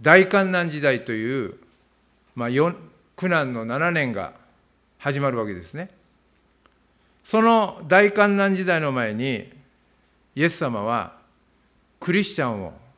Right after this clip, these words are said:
この世から救うために、空中軽挙が起こるとパウロも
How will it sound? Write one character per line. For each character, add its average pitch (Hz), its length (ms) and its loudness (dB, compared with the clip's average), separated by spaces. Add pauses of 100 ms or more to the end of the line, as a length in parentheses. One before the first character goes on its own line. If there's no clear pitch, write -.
(500)
こ 185 140 4
の 196 100 6
世 202 120 6
か 190 120 2
ら 147 120 4
救 - 280 -6
う 175 60 -2
た 180 140 0
め 160 160 -4
に、 165 300 -6 (1040)
空 220 300 2
中 226 320 -2
軽 208 220 2
挙 196 220 -2
が 160 140 0
起 139 60 -4
こ 180 120 -2
る 175 100 -4
と - 360 -8 (1600)
パ 147 140 2
ウ 143 60 0
ロ 127 100 0
も 147 300 -6